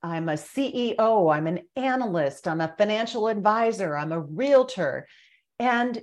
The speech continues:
yes, that is a piece of who you are.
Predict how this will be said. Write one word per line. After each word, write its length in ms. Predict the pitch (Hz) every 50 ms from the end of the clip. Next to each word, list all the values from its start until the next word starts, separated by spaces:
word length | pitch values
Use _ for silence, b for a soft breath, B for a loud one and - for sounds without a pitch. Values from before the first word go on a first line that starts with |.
| -
yes, 480 | - 185 170 285 330 349 233 226 285 - - - - - _ _ _ _ _
that 160 | 214 214 214
is 120 | 226 208 -
a 80 | 180
piece 520 | - - - - - 339 359 349 - - - - _
of 300 | 165 151 147 143 - - _ _ - -
who 180 | 180 156 139
you 340 | 135 120 135 135 131 131 -
are. 400 | - 139 127 123 123 - - 208